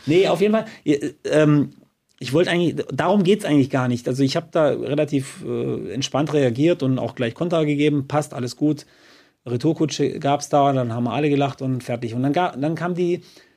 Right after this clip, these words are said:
das Treffen mit Glenn Durant am gleichen Tag,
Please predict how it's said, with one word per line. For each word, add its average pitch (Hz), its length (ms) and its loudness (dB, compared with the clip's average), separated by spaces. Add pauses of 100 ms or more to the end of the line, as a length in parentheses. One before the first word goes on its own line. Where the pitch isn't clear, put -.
(160)
das 135 160 -8
Treffen 170 320 2
mit 165 180 2
Glenn 160 200 4
Durant 147 480 2 (280)
am 135 140 -10
gleichen 139 320 -2
Tag, 113 380 -14